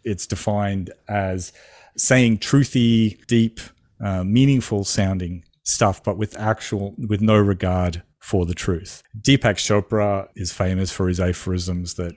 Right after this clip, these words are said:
um, fall into this. But if you look at the actual, their actual discourse, the things that they say,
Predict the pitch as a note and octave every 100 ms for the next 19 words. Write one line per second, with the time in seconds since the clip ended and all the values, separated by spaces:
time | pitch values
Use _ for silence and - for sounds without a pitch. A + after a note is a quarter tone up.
0 | _ F#2+ E2+ E2 F#2+ E2+ G2+ A2 G#2 G#2
1 | G2+ - - - C3 B2+ C#3+ C3 C#3 C3
2 | C#3+ G3 - - A#2+ A#2 - - G#2+ G#2
3 | G#2 A#2 A2 - G#2+ G2+ F#2+ F2+ - F2
4 | A2 G#2+ G#2+ A2 G#2+ F#2 B2 - - F2
5 | F2 - G2+ - A#2 A2 G2+ G2 F#2 -
6 | F#2+ F2+ - B2 A#2 F2+ E2+